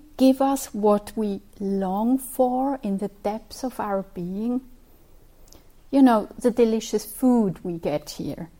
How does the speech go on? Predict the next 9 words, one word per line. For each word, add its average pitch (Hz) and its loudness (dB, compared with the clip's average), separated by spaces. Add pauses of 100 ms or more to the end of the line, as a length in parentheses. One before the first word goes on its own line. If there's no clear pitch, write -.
(960)
the 185 0
delightful 208 2
touch, - 2
the 185 -2
beautiful 220 0
music 247 8
in 180 -4
our 175 -4
life. 170 -8